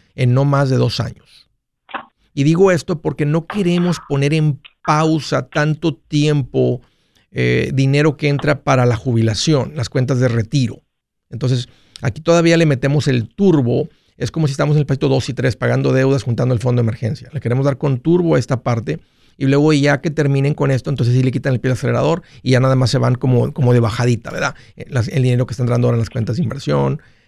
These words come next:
este, ya vienen viviendo con orden, ya aprendieron a apretar, a, a juntar, a administrarse bien, a decidir. O sea, ya, es, es, es un matrimonio financieramente mucho más maduro. Entonces, le,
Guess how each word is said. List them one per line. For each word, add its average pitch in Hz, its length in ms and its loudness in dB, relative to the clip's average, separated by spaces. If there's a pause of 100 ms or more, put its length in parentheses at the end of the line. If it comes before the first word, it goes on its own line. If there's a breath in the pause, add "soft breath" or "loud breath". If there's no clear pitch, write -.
este, 120 760 -4 (240)
ya 120 160 2
vienen 123 200 2
viviendo 113 300 0
con 123 140 -2
orden, 135 260 0
ya 123 100 2
aprendieron 123 680 0 (280 soft breath)
a 117 100 -12
apretar, 123 600 0
a, 117 100 -2 (220 loud breath)
a 156 80 -12
juntar, 123 720 0
a - 20 2
administrarse 120 580 0
bien, 127 360 2
a 120 60 0
decidir. 120 520 2
O 117 60 0
sea, 131 240 2
ya, 147 140 0
es, 135 100 0
es, 143 160 2
es 139 160 0
un 156 120 2
matrimonio 139 560 2
financieramente 131 600 0
mucho 127 400 0
más 120 240 0
maduro. 113 500 0 (220)
Entonces, 117 380 -4 (220 soft breath)
le, 123 140 -6